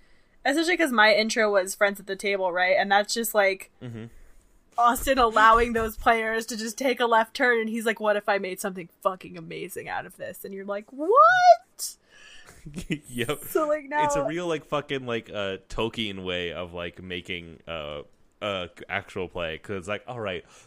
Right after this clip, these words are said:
Speaker 2: first I created every ounce of the world and the literature that exists within the world, and then we <laughs> played in it." <laughs>
Speaker 1: Yeah, I just, like, like, 'cause I'm never gonna forget, like, <laughs> light spoilers for Friends at the Table, I guess.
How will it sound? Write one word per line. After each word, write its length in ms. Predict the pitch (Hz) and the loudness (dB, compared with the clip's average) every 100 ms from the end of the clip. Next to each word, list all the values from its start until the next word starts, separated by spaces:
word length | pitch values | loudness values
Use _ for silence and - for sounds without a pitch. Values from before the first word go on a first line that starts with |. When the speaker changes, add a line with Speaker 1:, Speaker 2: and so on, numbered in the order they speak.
| _ _ _ - | _ _ _ -2
Speaker 2:
first 280 | 165 - | -2 0
I 80 | 180 | -4
created 500 | - 139 117 92 92 - | -2 -4 -2 -2 -6 2
every 440 | 123 90 92 82 | 2 2 -2 0
ounce 280 | 101 101 - | 0 0 -4
of 120 | 80 | -10
the 80 | 87 | -10
world 460 | 82 98 95 110 98 | -4 0 2 2 0
and 100 | 90 | -2
the 60 | 85 | 0
literature 580 | 98 104 98 - 98 | 2 4 4 4 2
that 160 | 85 82 | 2 0
exists 500 | 78 - 98 - - | -2 -2 -2 -2 -6
within 280 | 110 120 101 | -2 -2 -2
the 100 | 82 | -2
world, 400 | 85 82 98 92 - - - _ | 0 -2 -4 -8 -20 -20 -20 _
and 140 | 139 143 | -4 2
then 160 | - | 2
we 120 | 214 170 | 4 4
<laughs> 140 | - | 4
played 260 | 208 202 135 | 4 4 2
in 160 | 110 | 0
it." 380 | - - - 415 - | 2 2 0 0 6
<laughs> 100 | 403 480 - 587 - - - - - _ _ _ _ _ _ _ _ _ _ _ - | 6 6 -2 -4 -6 -18 -20 -20 -20 _ _ _ _ _ _ _ _ _ _ _ -10
Speaker 1:
Yeah, 300 | 233 214 196 | 0 4 4
I 140 | 220 269 | 4 0
just, 220 | 311 - | -4 -4
like, 280 | 294 240 - _ | -4 -6 -12 _
like, 200 | 254 247 | -4 -4
'cause 120 | 302 302 | 4 6
I'm 140 | 359 | 6
never 240 | 370 339 | 6 2
gonna 240 | 302 277 254 | 2 2 2
forget, 400 | 226 220 208 202 | 0 4 4 6
like, 240 | 202 190 214 196 - | 6 4 -6 -8 -2
<laughs> 220 | 277 269 | -2 0
light 360 | 262 254 254 | 2 2 2
spoilers 480 | - - 247 226 226 | -2 2 4 4 0
for 100 | 226 | -4
Friends 260 | 214 214 208 | -4 -4 -6
at 80 | 190 | -12
the 100 | 185 | -10
Table, 360 | 214 202 180 | -6 -6 -6
I 120 | 170 | -8
guess. 280 | 175 175 190 | -8 -10 -10